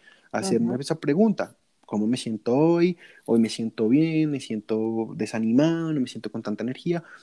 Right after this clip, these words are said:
Speaker 1: y entender que todos estos procesos son normales como un ser humano, son absolutamente normales.
Speaker 2: Ujú.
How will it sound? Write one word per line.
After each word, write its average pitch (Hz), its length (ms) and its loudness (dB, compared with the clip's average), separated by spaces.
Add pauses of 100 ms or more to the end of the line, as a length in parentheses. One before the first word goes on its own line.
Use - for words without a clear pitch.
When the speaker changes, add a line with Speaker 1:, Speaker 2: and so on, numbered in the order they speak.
Speaker 1:
y 139 140 4
entender 160 420 2
que 175 120 -4
todos 196 220 2
estos 202 200 -6
procesos 160 420 -2
son 165 180 -6
normales 165 540 -2
como 117 180 -6
un 113 120 -6
ser 110 180 -8
humano, 101 380 -6 (640)
son - 320 -2 (140)
absolutamente 160 840 0
normales. 208 340 -2 (720)
Speaker 2:
Ujú. 190 180 -6